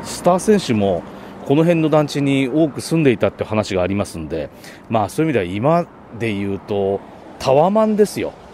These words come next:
タワーマンションが続々とこの辺りにできていったみたいな感覚だったんじゃないかなというふうに想像しますね。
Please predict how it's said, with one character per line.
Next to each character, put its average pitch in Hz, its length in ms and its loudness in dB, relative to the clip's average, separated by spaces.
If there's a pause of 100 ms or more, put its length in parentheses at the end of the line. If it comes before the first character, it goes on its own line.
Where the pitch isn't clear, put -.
(440)
タ 139 120 2
ワ 202 200 4
ー - 20 2
マ 233 140 6
ン 226 60 4
シ 170 100 0
ョ - 20 4
ン 117 60 0
が 101 100 0
続 120 320 0
々 185 220 2
と 170 160 0
こ - 140 -2
の 185 100 6
辺 156 240 4
り 98 40 0
に 87 60 -4
で 113 100 2
き - 80 -6
て 101 140 -2
い 85 60 -2
っ 78 40 -10
た 98 200 -2
み 190 160 2
た 233 140 2
い 226 80 4
な 156 100 2
感 123 240 0
覚 104 340 -2 (320)
だ 120 120 2
っ - 20 -8
た 110 160 0
ん - 20 -2
じ 92 80 -4
ゃ 101 40 -2
な 107 100 0
い 87 40 -2
か 101 80 -2
な 123 160 2
と 101 100 -8
い - 20 -10
う - 20 -10
ふ 87 60 -12
う 82 40 -6
に 78 80 -10
想 85 160 -8
像 78 140 -10
し - 120 -12
ま 69 60 -12
す 87 100 -18
ね。 135 220 0